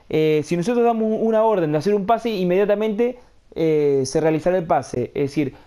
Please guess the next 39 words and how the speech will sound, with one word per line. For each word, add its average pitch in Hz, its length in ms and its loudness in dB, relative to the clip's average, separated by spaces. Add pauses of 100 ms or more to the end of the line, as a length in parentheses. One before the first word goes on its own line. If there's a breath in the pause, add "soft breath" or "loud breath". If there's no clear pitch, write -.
(120 loud breath)
tiene 220 200 0
una 214 140 0
re-, 185 240 2
respuesta 208 720 -2
súper, - 600 -2
súper 202 420 0
rápida. 180 380 2
La 151 80 2
respuesta 175 400 -2
de 165 100 2
los 151 140 0
botones 190 560 0
es - 180 -2
súper, 226 560 -2
súper 202 460 -2
rápida. 185 640 2 (260 loud breath)
Así 165 220 -2
que 180 120 0
quédense 208 300 0
tranquilos 190 400 0
porque 165 200 -2
la 147 80 0
jugabilidad 156 440 2
de 175 80 2
pes 190 220 -2
este 170 160 -2
año 185 140 0
está 175 220 -2
mejor 196 360 -2
que 165 140 0
nunca. 180 460 0 (440 loud breath)
Es 190 180 2
el 196 80 0
mejor 185 360 0
pes 226 240 -2
en 170 140 0
cuanto 190 280 0
a - 40 -2
jugabilidad. 147 720 0